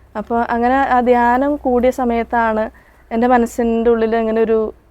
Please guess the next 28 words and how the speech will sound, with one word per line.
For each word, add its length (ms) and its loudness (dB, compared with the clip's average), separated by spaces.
ഭയങ്കര 280 0
അസ്വസ്ഥത. 640 -2
ഈ 280 -2
ശരിക്കും 400 -2
അവിടെ 220 0
യോനാ 360 0
പ്രവാചകൻ്റെ, 960 -2
ആ, 640 -2
യോനാ 220 0
പ്രവചനം 420 2
ഒളിച്ചോടുന്ന 880 4
ഒരു 160 2
സന്ദർഭമൊക്കെ, 600 -2
അപ്പോൾ 120 -4
അതിൻ്റെയൊക്കെ 440 -2
വിശകലനമൊക്കെ 640 -4
ഇങ്ങനെ 180 -4
അച്ഛൻ 300 -6
പറയുമ്പോൾ 360 -4
മനസ്സിലിങ്ങനെ 600 -4
കിടന്ന് 340 -2
ടിക് 200 -10
ടിക് 220 -4
ടിക് 120 -2
ഇങ്ങനെ 200 0
മുട്ടുന്ന 360 2
ശബ്ദം 360 4
പോലെയായിരുന്നു. 440 0